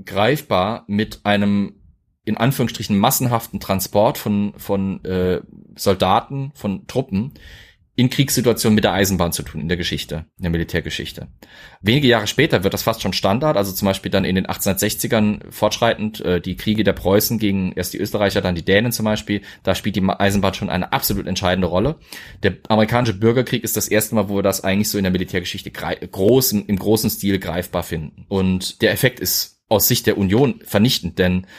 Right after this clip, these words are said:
äh, damit stößt jetzt eben innerhalb von relativ kurzer Zeit dieser recht große Verband von über zwölftausend Mann Johnstons,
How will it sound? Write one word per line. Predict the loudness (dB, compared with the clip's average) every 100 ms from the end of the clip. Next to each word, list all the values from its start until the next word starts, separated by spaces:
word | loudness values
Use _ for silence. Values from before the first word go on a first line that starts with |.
| -20 _
äh, | 2 2 2 0
damit | 0 0
stößt | 0 4 2 2
jetzt | -2 0
eben | 0 2
innerhalb | 2 2 0
von | 0
relativ | 0 0 -2 0
kurzer | 0 2 -2
Zeit | 0 0 0
dieser | 0 0
recht | 0 -2
große | 0 0 0
Verband | 0 0 0 0 -2
von | -4
über | -2 -2
zwölftausend | 0 0 0 -2 -2
Mann | 0 0 2
Johnstons, | 0 0 -2 -4